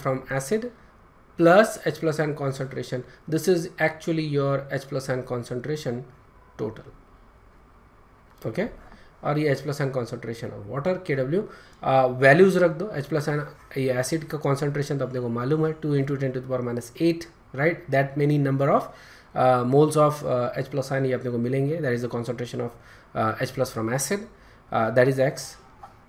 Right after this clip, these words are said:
that is X, ten to the power minus forty। या, now इस ब्रैक-, इसको सॉल्व करो basically, uh, you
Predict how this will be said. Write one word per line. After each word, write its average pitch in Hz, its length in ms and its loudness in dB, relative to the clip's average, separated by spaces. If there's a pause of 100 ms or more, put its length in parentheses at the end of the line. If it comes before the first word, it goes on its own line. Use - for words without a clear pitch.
that 127 180 0
is 156 140 0
X, - 240 -6 (380)
ten 131 120 0
to 131 80 -4
the 120 120 -2
power 117 180 -2
minus 117 280 -8
forty। - 220 -12 (580)
या, 165 200 2 (440)
now 135 120 2
इस 139 160 2
ब्रैक-, 123 320 -2
इसको 175 240 -4
सॉल्व 151 380 4
करो 123 240 0
basically, 113 580 -4 (360)
uh, 190 120 -2 (140)
you 185 180 4